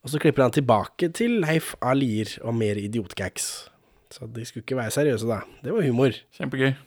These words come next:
Speaker 1: Og Leif A Lier er med på alt. Jeg lurer på hva det er med Alex Rosén som liksom avvæpner alle verdens folk, og de lar han bare herje med dem.
Speaker 2: Fordi han er så full av dritt, da.
Speaker 1: Nei, det kan, kan jo ikke være det,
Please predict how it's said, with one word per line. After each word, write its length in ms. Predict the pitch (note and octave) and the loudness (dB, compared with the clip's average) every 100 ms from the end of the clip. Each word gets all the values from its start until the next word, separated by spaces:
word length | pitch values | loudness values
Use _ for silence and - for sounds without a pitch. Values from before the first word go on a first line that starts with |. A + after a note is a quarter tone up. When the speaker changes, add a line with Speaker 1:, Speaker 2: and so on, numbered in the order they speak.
| - | -16
Speaker 1:
Og 160 | - A#2 | -2 0
Leif 160 | C3 | 2
A 120 | E3 | 2
Lier 340 | E3 E3+ C#3+ D3+ | 4 4 6 4
er 140 | C#3+ C#3 | 4 4
med 160 | C3 | 6
på 80 | C3+ | 6
alt. 240 | A#2 G#2 - | 4 2 -2
Jeg 160 | A2+ C3 | 0 0
lurer 180 | A#2 | 0
på 220 | G2+ A2+ B2 C#3 - G#2+ | -2 0 2 2 0 -2
hva 160 | G2+ G#2 | -2 -2
det 80 | |
er 240 | G#2 G2+ G#2 | -2 -2 -2
med 140 | B2 | -2
Alex 300 | G#2+ G2+ - - | -4 -6 -8 -8
Rosén 400 | - G2+ G2+ A#2 | -6 -6 -6 -6
som 200 | A2 A2 | -8 -8
liksom 300 | G#2 G2+ G2+ G2+ - - | -8 -8 -10 -14 -18 -8
avvæpner 960 | G2+ G2+ F#2+ G2 G#2+ - - A2 A2 A2 - | -4 -2 -4 -4 -6 -6 -6 -4 -4 -4 -2
alle 340 | A2+ G2+ G#2 | 0 0 -2
verdens 400 | G2+ F#2+ F#2+ G2 | -6 -8 -10 -10
folk, 400 | - D#3 - - | -6 -6 -8 -6
og 100 | A2+ | -4
de 100 | A2+ | -2
lar 440 | A2+ G#2 F#2+ G#2 G#2 | -2 -2 -4 -6 -4
han 160 | G2+ A2 | -4 -4
bare 380 | G#2 G2 G2 F#2+ - | -6 -8 -10 -6 -4
herje 380 | A#2+ G2+ G2+ G#2 | -4 -6 -10 -10
med 180 | F#2+ A2 | -10 -12
dem. 80 | - _ | -12 _
Speaker 2:
Fordi 160 | - G#3 | -8 -6
han 240 | G3 F#3 | -4 -6
er 120 | F3+ F3 | -6 -6
så 140 | F#3 F#3 | -8 -8
full 160 | F#3 F3+ | -6 -4
av 80 | F3+ | -4
dritt, 200 | G3 G3 | -4 -4
da. 140 | A3+ G#3+ - - | -6 -6 -8 -14
Speaker 1:
Nei, 600 | G#3 D#3 B2 C#3 D3+ D#3 D#3+ D#3 | -12 -10 -8 -4 0 0 0 -2
det 80 | D3 | 0
kan, 220 | A#2 A2+ | 0 0
kan 200 | A2 A#2+ G#2+ | 0 -2 -2
jo 20 | |
ikke 120 | D#3+ | 0
være 140 | C3+ | 2
det, 60 | F#3 | 2